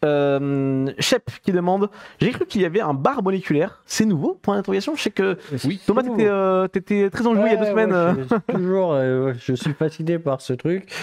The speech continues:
Speaker 3: parce que, a priori, ils utilisent la science pour faire des, des, des petits mélanges, des cocktails, des boissons sympas.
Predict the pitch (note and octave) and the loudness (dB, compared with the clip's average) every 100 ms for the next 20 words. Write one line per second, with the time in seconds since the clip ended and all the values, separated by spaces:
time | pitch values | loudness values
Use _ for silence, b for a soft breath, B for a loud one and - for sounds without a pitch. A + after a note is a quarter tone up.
0 | D#3 - B2 - C#3+ C#3+ C#3 - B2+ B2+ | -8 -2 -2 0 0 2 -2 -2 0 0
1 | D#3+ C3+ A#2+ C3+ C3 B2 A2+ - C3 C#3 | 0 -2 -2 -2 0 0 -2 -2 -4 -4
2 | - G#2+ - A2+ A2 G#2 G#2+ G#2 G2 G#2 | -6 -4 -2 -2 -2 -2 -2 -2 -2 -2
3 | G#2 A#2+ - A#2 A2+ A#2+ C3 A2+ A2 - | -4 -8 -4 -2 0 -2 -2 -4 -6 -4
4 | C#3+ B2+ G#2+ A2 B2 A#2 A2 C#3 F3 | -2 -2 -4 -2 -4 -4 -4 -4 -6